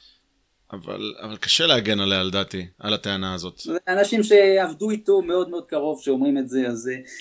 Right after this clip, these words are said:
Speaker 1: לא, ברור
Speaker 2: אם,
Speaker 1: שזה
Speaker 2: אה,
Speaker 1: מעסיק
Speaker 2: גם
Speaker 1: אותו, ברור שזה, ש-,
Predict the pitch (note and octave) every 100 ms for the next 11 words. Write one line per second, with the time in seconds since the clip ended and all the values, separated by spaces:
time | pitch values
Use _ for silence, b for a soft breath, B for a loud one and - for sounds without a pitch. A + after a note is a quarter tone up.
0 | B F#3+ - B2 B2 A#2+ A#2 B2+ C3+ C3+
1 | B2+ A#2+ A2+ A2+ B2+ C#3 A2 A2+ - A2
2 | A2 A2 G#2+ -